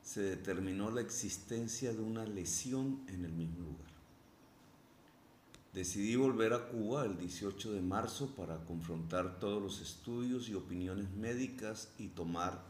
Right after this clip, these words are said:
mis propias determinaciones. El lunes trece de abril, en horas de la mañana, tendré una nueva endoscopia, esta vez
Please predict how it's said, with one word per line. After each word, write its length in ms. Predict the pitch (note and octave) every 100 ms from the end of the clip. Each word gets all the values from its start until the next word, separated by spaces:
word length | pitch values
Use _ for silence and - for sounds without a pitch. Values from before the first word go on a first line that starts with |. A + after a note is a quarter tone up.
| -
mis 380 | G#2+ B2+ C3 -
propias 500 | - F#2+ F#2 F#2 F2
determinaciones. 1200 | D#2+ E2 D#2 D2+ D2 D2 - - C#2 - - - - - - - - - - - - - - - -
El 120 | F2+
lunes 480 | G#2+ A#2 A#2+ A#2+ A#2+
trece 360 | A#2 B2 B2+ B2
de 100 | A2
abril, 560 | F#2+ F#2 A#2+ G#2 - -
en 160 | F#2 F#2
horas 260 | G#2 A#2 G#2+
de 80 |
la 100 | F2+
mañana, 600 | F2+ F2 F#2+ G#2+ B2 C3+ C3+ - - -
tendré 680 | F#2+ F#2 F2+ G2+ A#2 - -
una 260 | G#2 G#2+ G#2+
nueva 340 | A2 A2+ A#2
endoscopia, 800 | A2 G2 - - B2 - C3 C#3 - -
esta 320 | G2+ - A2
vez 280 | G2+ G#2+